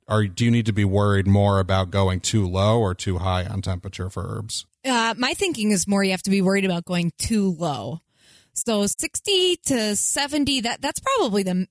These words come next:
Speaker 2: the, really the, the minimum range for being able to grow these things indoors, or at least, at least the annual herbs that we're talking about. So the, the basil and cilantro primarily. Sixty to seventy, I'd say, is your, your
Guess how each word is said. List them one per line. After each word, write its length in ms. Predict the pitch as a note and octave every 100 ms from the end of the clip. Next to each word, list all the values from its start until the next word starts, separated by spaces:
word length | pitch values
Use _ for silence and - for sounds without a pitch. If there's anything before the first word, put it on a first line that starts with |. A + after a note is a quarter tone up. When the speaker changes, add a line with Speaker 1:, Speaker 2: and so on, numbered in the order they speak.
| F3+
Speaker 2:
the, 100 | -
really 240 | C#4 C#4 G3+
the, 260 | F#3 E3
the 120 | - A#3+
minimum 520 | C4 C4+ C#4+ D#4 D4+
range 520 | D4 D#4 E4 - -
for 180 | - C#4
being 240 | C4 C4+
able 220 | C4 C4 B3+
to 100 | B3+
grow 440 | A#3+ A#3+ B3 C4+ -
these 200 | B3+ B3+
things 220 | C4 B3
indoors, 400 | A3+ A3 A3+ A#3
or 80 | A3+
at 80 | A3
least, 280 | D4 B3+ -
at 60 |
least 280 | C#4 D#4+ -
the 140 | A3
annual 560 | G#3+ A#3+ A3+ G3 D3+ E3
herbs 260 | F3 E3+ -
that 100 | -
we're 100 | E3+
talking 420 | F#3 E3 - E3+
about. 280 | D#3+ E3 -
So 160 | F3+
the, 220 | E3+ E3+ -
the 140 | G#3
basil 380 | A3 G#3+ F3+ F3
and 100 | E3+
cilantro 680 | - E3+ F3 F3+ F3 D#3+ - _ -
primarily. 720 | F3 F3 E3+ F3 E3 C#3 D3 - - - -
Sixty 360 | - C#4+ - A#3
to 80 |
seventy, 400 | - G#3 G3 F3+
I'd 100 | F3
say, 220 | - F#3 F3+
is 120 | -
your, 200 | E3+ -
your 160 | F3 F3